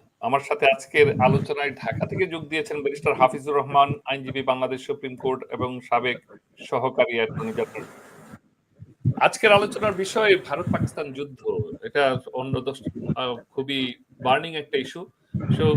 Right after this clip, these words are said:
so এই ইস্যুতে আজকের আলোচনা হবে এবং বার-, ভারত বাংলাদেশের যুদ্ধ আমাদেরকে কিভাবে আক্রান্ত করতে পারে সেই বিষয়গুলো আজকে জানার চেষ্টা করবো ব্যারিস্টার হাফিজ থেকে। এবং এই যুদ্ধে আসলে কার লাভ কার ক্ষতি বা ইতিমধ্যে যেসব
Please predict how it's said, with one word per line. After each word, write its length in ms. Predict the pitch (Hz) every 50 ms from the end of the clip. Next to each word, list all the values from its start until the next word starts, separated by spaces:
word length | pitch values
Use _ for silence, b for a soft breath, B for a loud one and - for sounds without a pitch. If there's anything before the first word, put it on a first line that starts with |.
| - - - - -
so 180 | 151 147 147 143
এই 200 | 139 143 147 143
ইস্যুতে 340 | 143 131 - - 156 156 147
আজকের 300 | 139 139 - - 147 139
আলোচনা 340 | 131 135 139 135 - 143 135
হবে 300 | 131 139 139 - 185 185
এবং 360 | - 139 127 - 147 143 147 143 143 - - - _ _ _ _ _ _ _ _ _ _ 208
বার-, 380 | - - - 143 147 147 139 131
ভারত 240 | - 131 143 180 175 -
বাংলাদেশের 460 | 175 170 165 165 156 143 - 156 143
যুদ্ধ 200 | - 143 143 135
আমাদেরকে 600 | 151 135 131 135 131 160 180 180 202 196 - 202
কিভাবে 400 | 190 - 175 165 151 160 151 156
আক্রান্ত 420 | 147 143 143 - 156 143 - - 143
করতে 300 | - - 139 - - -
পারে 180 | 139 127 127
সেই 160 | - - 139
বিষয়গুলো 440 | 135 135 131 - - 131 127 120 127
আজকে 200 | 127 - - - -
জানার 180 | - 123 123 123 123
চেষ্টা 240 | - 117 - - 123
করবো 260 | 110 120 113 113 120
ব্যারিস্টার 500 | 113 113 117 110 - - _ - - 127
হাফিজ 220 | - _ - 123 -
থেকে। 520 | - - - - - _ _ - - - - _ _ - - - - - -
এবং 340 | 139 147 165 160 160 156 147 - 127 - - - - -
এই 240 | 127 147 175 202 190
যুদ্ধে 500 | 151 160 185 170 156 143 170 180 170 160
আসলে 360 | 160 156 - - 156 156 151
কার 420 | - - 123 139 147 156 151 143
লাভ 280 | 147 135 135 139 139 135 - - -
কার 160 | 135 135 135 - - -
ক্ষতি 360 | - 135 135 - 123 113 -
বা 220 | 208 247 240 214 -
ইতিমধ্যে 500 | 147 135 180 185 185 185 175 151 190 196
যেসব 320 | 156 170 165 - - 180